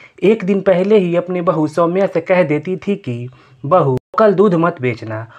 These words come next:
और जो तूने घी इकट्ठा कर रखा है वह भी दे देना, शहर में शुद्ध घी कहाँ मिलता होगा?" अपनी सास की बात सुनकर सौम्या को गुस्सा आता था। गुस्सा आना वाजिब भी था।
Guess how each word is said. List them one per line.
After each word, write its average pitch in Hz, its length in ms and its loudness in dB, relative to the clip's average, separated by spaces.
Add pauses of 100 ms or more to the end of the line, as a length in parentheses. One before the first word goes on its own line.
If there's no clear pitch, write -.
(160)
और 170 160 2
जो 180 200 2
तूने 208 300 2
घी 170 180 0
इकट्ठा 180 500 -2
कर 202 180 2
रखा 202 360 2
है 131 300 -2 (280)
वह 214 200 4
भी 180 160 0
दे 156 180 4
देना, 113 440 -6 (460)
शहर 202 280 2
में 202 140 0
शुद्ध 196 260 0
घी 165 440 0 (260)
कहाँ 226 260 2
मिलता 139 360 0
होगा?" 113 500 -8 (600)
अपनी 185 320 0
सास 220 300 0
की 196 120 -4
बात 202 300 2
सुनकर 139 500 -2 (180)
सौम्या 196 420 0
को 196 160 0
गुस्सा 180 360 -2
आता 120 360 -4
था। 117 340 -12 (280)
गुस्सा 180 320 -2
आना 202 280 0
वाजिब 160 400 2
भी 123 160 -6
था। 120 380 -8